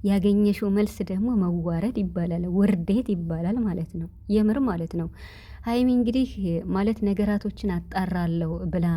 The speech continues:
ነበርና ነገራቶችን እንግዲህ ማጣራት በምትፈልገው መስመር እየገባች ነው ሀይሚ ማለት ነው። የምር ማለት ነው። አሁን በብሩክ ለማጣራት ስትሞክር ከብሩክ ጋር ዳኒና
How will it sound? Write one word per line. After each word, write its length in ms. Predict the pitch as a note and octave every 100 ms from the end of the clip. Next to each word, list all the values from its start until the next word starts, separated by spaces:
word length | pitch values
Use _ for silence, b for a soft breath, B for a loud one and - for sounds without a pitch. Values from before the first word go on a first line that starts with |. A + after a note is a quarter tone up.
| D#3+
ነበርና 500 | E3 E3 E3+ F3+ G3 A3
ነገራቶችን 760 | F#3+ F#3 G3+ G#3 G#3 - - F#3+
እንግዲህ 420 | F3 F#3 G#3+ F4+ - B B B B
ማጣራት 540 | F#3 F#3+ - G#3+ A3+ A3+
በምትፈልገው 1040 | F#3+ F#3+ G#3+ G#3 E3+ - F#3 F#3 F#3 F3+ F3
መስመር 420 | F3 E3+ G3 G#3+
እየገባች 600 | F#3 F3+ E3+ E3+ E3 E3
ነው 140 | F3+ E3
ሀይሚ 220 | E3+ F3+
ማለት 280 | F#3+ E3+ E3+
ነው። 140 | E3 E3 E3
የምር 320 | F#3 G3+ A3
ማለት 320 | A3 E3+ D#3+
ነው። 120 | E3+ E3
አሁን 280 | F#3 C#4 D4 B B B B
በብሩክ 380 | G3 G3+ A3+ A#3
ለማጣራት 580 | G3+ F#3+ G3+ - G#3 G#3
ስትሞክር 480 | G#3+ G#3+ G#3 - A3
ከብሩክ 380 | G3 F#3 F#3 F3
ጋር 200 | G3 F#3 E3+ E3 E3 -
ዳኒና 380 | F3+ F#3 F#3